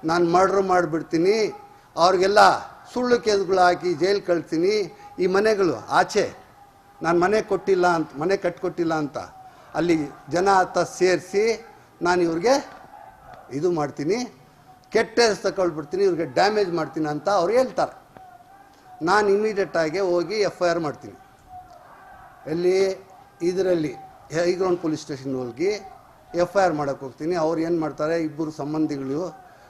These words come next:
ನೀವು ದೊಡ್ಡ ಮನುಷ್ಯ, ಅವರು ದೊಡ್ಡ ಮನುಷ್ಯ, ನೀವು ಇದೆಲ್ಲ ಮಾಡೋಕ್ಕೆ ಹೋಗ್ಬೇಡಿ, ನಾನು ಎನ್ ಸಿ ಆರ್ ಮಾಡ್ತೀನಿ, ಎನ್ಕ್ವೈರಿ ಮಾಡ್ತೀನಿ, ಎನ್ಕ್ವೈರಿದಲ್ಲಿ ಏನ್ ಸತ್ಯಾಂಶ ಇದೆ ಅದು ನೋಡ್ಬಿಟ್ಟು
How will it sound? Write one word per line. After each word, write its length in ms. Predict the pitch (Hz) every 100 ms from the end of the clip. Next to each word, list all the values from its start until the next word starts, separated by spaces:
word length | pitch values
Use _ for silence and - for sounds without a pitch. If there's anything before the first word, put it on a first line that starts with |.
| -
ನೀವು 320 | 175 226 196
ದೊಡ್ಡ 200 | 196 175
ಮನುಷ್ಯ, 260 | 185 175 180
ಅವರು 300 | 165 175 165
ದೊಡ್ಡ 180 | 156 143
ಮನುಷ್ಯ, 460 | 143 131 151 185 - - - _ - _ -
ನೀವು 140 | 170
ಇದೆಲ್ಲ 260 | 175 160 160
ಮಾಡೋಕ್ಕೆ 380 | 156 156 156 156
ಹೋಗ್ಬೇಡಿ, 300 | 131 147 202
ನಾನು 180 | 196 180
ಎನ್ 140 | 170
ಸಿ 120 | 226
ಆರ್ 100 | 220
ಮಾಡ್ತೀನಿ, 680 | 180 190 185 127 - - 123
ಎನ್ಕ್ವೈರಿ 340 | 165 190 208
ಮಾಡ್ತೀನಿ, 440 | 185 196 180 165 104 - - -
ಎನ್ಕ್ವೈರಿದಲ್ಲಿ 580 | 208 220 214 196 190 185
ಏನ್ 220 | 202 185
ಸತ್ಯಾಂಶ 460 | - 151 196 180 151
ಇದೆ 360 | 139 175 247 - - -
ಅದು 180 | 160 180
ನೋಡ್ಬಿಟ್ಟು 720 | 185 147 139 233 269 -